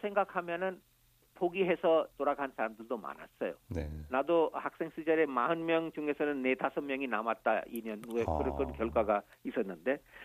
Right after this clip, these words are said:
Speaker 1: 그러나 지금 사화-, 사회가 굉장히 많이 달라졌어요. 일,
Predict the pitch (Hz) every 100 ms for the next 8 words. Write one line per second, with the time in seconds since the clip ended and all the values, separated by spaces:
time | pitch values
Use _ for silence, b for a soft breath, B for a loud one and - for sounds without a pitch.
0 | B 208 208 190 185 247 254 180 170 175
1 | - - 127 147 147 143 127 127 139 107
2 | 90 104 - 101 110 107 - - - -
3 | b b b - 170 185 196